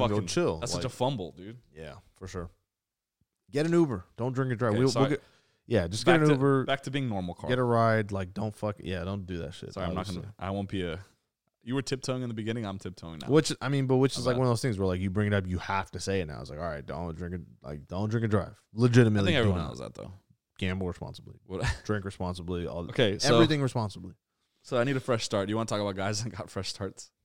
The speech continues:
Speaker 1: Yeah.
Speaker 2: I have a few on here, and
Speaker 1: Nice
Speaker 2: then if you
Speaker 1: little
Speaker 2: could think of
Speaker 1: seggy.
Speaker 2: one, if you could think of one, we got little new places, new faces. I know you had one you were pretty passionate about. You wanna start with that? You wanna end with that?
Speaker 1: Um, I don't care.
Speaker 2: 'Cause outside of that,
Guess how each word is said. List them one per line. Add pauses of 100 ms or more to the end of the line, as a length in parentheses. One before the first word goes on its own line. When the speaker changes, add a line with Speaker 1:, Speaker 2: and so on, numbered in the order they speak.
(340)
Speaker 1:
Yeah. (800)
Speaker 2:
I
have
a
few
on
here,
and
Speaker 1:
Nice
Speaker 2:
then
if
you
Speaker 1:
little
Speaker 2:
could
think
of
Speaker 1:
seggy.
Speaker 2:
one, (260)
if
you
could
think
of
one, (360)
we
got
little
new
places,
new
faces.
I
know
you
had
one
you
were
pretty
passionate
about. (180)
You
wanna
start
with
that?
You
wanna
end
with
that? (520)
Speaker 1:
Um,
I
don't
care. (240)
Speaker 2:
'Cause
outside
of
that,